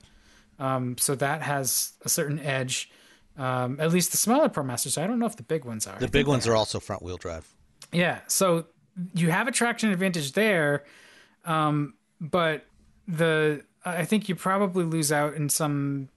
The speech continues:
Speaker 1: some way, uh, versus the Transit, maybe in capacity or towing or, or whatever. They're very evenly matched, and I think actually the ProMaster is, is even a little roomier. It's just carved out a little more.
Speaker 2: Yeah, well, the ProMaster's floor, I think, is a little bit lower than
Speaker 1: Yeah.
Speaker 2: the Transit because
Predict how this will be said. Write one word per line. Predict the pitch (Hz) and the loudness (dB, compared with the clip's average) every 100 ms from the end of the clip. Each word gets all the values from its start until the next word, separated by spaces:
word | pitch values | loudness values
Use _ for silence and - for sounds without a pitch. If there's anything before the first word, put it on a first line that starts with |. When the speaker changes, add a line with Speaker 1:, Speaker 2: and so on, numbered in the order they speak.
| _ _ _ - | _ _ _ -4
Speaker 1:
some | - 160 151 | -2 0 2
way, | 139 135 131 127 - - _ - | 2 2 0 -2 -10 -20 _ -6
uh, | 139 | -4
versus | 131 143 - 131 | 0 0 0 -2
the | - | -4
Transit, | - 151 135 | -2 -2 -2
maybe | 151 151 143 | -4 -4 -4
in | 135 | -6
capacity | - 131 131 - 135 | -6 -6 -4 -4 -4
or | 123 | -6
towing | - 131 127 | -4 -2 -2
or, | 123 135 | -4 -4
or | 143 | -2
whatever. | 143 139 | 0 0
They're | 185 | 0
very | 202 156 160 151 | 2 2 2 2
evenly | 156 143 135 123 | 0 0 0 0
matched, | 127 127 - 139 | 0 -2 -2 -4
and | |
I | 123 | -4
think | 156 | -2
actually | 139 131 143 | -2 -2 -4
the | 120 | -4
ProMaster | - 131 127 123 131 120 | -4 -4 -2 -4 -4 -6
is, | 120 - - | -6 -8 -6
is | 151 196 | -4 0
even | 165 160 | 0 2
a | |
little | 139 123 104 | 0 -2 -4
roomier. | 135 131 110 98 - | -2 -2 -4 -8 -16
It's | - - | -12 -8
just | 139 - | -8 -4
carved | 139 123 - | -4 -2 -2
out | 127 127 | -2 -2
a | |
little | 120 110 | -6 -8
more. | 107 104 101 - | -10 -12 -14 -2
Speaker 2:
Yeah, | 135 131 113 | 2 4 4
well, | 123 | 2
the | 123 | 2
ProMaster's | - 180 180 147 - 113 | 2 2 2 0 -2 -6
floor, | - 123 120 120 | -6 0 4 4
I | 104 | 2
think, | - 107 | -2 -8
is | 101 | -8
a | 95 | -8
little | 98 101 107 | -6 -4 -4
bit | 113 107 | -4 -4
lower | 101 101 107 113 127 _ _ 117 | -2 0 0 -2 -6 _ _ -6
than | 104 107 107 | 0 2 2
Speaker 1:
Yeah. | 143 | 0
Speaker 2:
the | 131 | -2
Transit | - 110 110 113 - - | -2 -2 -2 -4 -4 -8
because | 104 113 104 95 - | -4 -2 -2 -4 -8